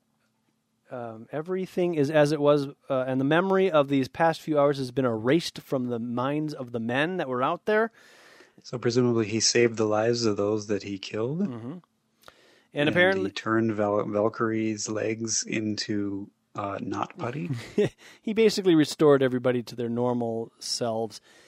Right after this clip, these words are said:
Speaker 1: And he's basically turned into a very powerful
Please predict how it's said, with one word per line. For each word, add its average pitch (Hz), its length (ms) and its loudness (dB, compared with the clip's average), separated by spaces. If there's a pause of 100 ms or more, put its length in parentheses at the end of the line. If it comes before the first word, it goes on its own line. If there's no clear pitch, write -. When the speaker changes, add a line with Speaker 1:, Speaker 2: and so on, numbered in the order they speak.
(240)
Speaker 1:
And 135 200 0
he's 170 240 2
basically 175 560 2
turned 175 400 0
into 151 880 -2 (280)
a 131 540 0 (320)
very 147 420 0 (180)
powerful 135 920 2